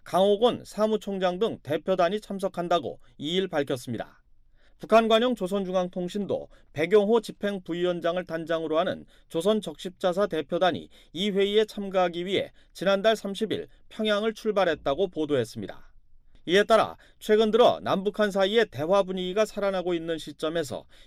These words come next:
양측 적십자 대표들의 회동 여부가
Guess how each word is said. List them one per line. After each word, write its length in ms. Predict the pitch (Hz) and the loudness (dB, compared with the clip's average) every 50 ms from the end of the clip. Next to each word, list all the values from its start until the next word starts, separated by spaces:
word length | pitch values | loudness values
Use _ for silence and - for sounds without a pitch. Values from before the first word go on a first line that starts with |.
| - - | -8 -4
양측 480 | 127 151 180 196 185 - 233 226 214 | -2 -2 -2 -2 -2 -2 -4 -4 -4
적십자 540 | - - 156 - - 185 180 - - 196 190 | -6 -10 -10 -10 -12 -14 -6 -2 0 0 2
대표들의 600 | - 151 156 151 - 175 165 151 165 202 202 185 - | 0 -2 -4 -4 -4 -4 -4 -2 -2 -2 -2 -2 -4
회동 320 | 208 202 202 202 190 185 165 | -4 -2 -2 -2 -2 -2 -2
여부가 360 | 156 151 180 165 - - | -4 -4 -4 -4 -4 -4